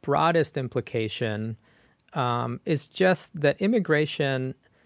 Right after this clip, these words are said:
plays a really important role in the diffusion and the allocation of capital across countries. Uh, so to put it perhaps differently, it's just that migration is a leading indicator of where firms are gonna invest capital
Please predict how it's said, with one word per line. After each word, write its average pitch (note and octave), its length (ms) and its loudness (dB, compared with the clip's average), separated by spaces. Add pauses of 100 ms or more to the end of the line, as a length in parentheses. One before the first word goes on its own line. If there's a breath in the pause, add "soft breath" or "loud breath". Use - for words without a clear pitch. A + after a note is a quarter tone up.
(640 soft breath)
plays G3+ 240 4
a F#3 60 4
really C#4+ 240 2
important F#3 420 0
role C3 260 4
in B2+ 120 -2
the B2 80 0
diffusion C#3 640 0
and A#2+ 100 0
the A#2+ 120 -2
allocation A#2 640 -2
of G2+ 120 -8
capital A#2 520 -8
across A#2+ 400 -10
countries. - 540 -12 (580 soft breath)
Uh, B2+ 300 -2
so F3 260 2 (120)
to - 100 -20
put C4 180 4
it A3+ 220 2 (500)
perhaps D3+ 380 0
differently, C#3+ 580 0
it's C3 180 -4
just D3+ 160 -2
that E3+ 120 0
migration F3 760 2
is C#3+ 180 0
a C#3 60 2
leading D3 400 0
indicator B2 640 0
of A2+ 220 -4
where B2 240 4
firms A#2+ 380 -2
are A#2 100 0
gonna A2 200 -2
invest G#2+ 380 -2
capital G#2 600 -6